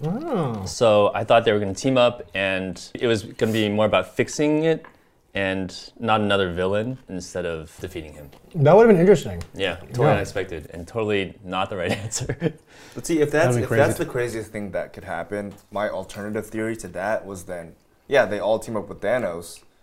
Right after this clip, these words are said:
Speaker 3: to kill everybody. <laughs> You know, like, they just join the
Speaker 4: <laughs>
Speaker 3: dark side, right? That's even crazier.
Speaker 2: Yeah.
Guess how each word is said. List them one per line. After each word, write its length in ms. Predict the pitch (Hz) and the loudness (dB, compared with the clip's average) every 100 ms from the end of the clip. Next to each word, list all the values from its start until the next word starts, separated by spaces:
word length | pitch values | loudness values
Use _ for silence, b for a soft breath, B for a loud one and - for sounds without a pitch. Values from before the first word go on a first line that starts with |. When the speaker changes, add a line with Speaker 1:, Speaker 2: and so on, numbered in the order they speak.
| _ _ _ | _ _ _
Speaker 3:
to 80 | 120 | -8
kill 240 | - 110 | -2 -2
everybody. 420 | 107 104 101 - - | 0 -4 -10 -12 -12
<laughs> 60 | - | -6
You 120 | 156 | -2
know, 280 | 151 131 127 | -2 -2 0
like, 340 | 127 110 - _ | 0 -2 -8 _
they 100 | 120 | -4
just 240 | 123 113 | -4 -4
join 220 | - 104 113 | 0 2 2
the 80 | |
Speaker 4:
<laughs> 0 | |
Speaker 3:
dark 280 | 143 104 104 | 2 2 2
side, 220 | - 90 78 | -4 -10 -4
right? 220 | 90 80 b b b b | -6 -6 b b b b
That's 260 | 113 147 | 2 2
even 140 | 127 110 | -2 -6
crazier. 520 | 110 107 92 80 - _ _ _ _ | -2 -4 -4 -12 -18 _ _ _ _
Speaker 2:
Yeah. 220 | 95 82 | -8 -8